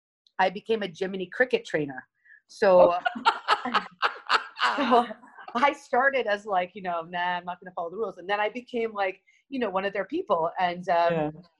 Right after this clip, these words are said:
Speaker 1: and it was, it was a really strange thing because it changes you. Like, I'm still just, like, if I see, like, Mickey Mouse or I hear, like,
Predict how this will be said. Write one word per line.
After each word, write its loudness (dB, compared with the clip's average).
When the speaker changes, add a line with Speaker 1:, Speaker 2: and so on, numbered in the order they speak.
Speaker 1:
and 0
it -6
was, 2
it 0
was 2
a -10
really 6
strange -4
thing -2
because -2
it -6
changes -2
you. -2
Like, 0
I'm -2
still 2
just, -10
like, 2
if -8
I 0
see, -6
like, 2
Mickey -6
Mouse -8
or 0
I 0
hear, 2
like, -2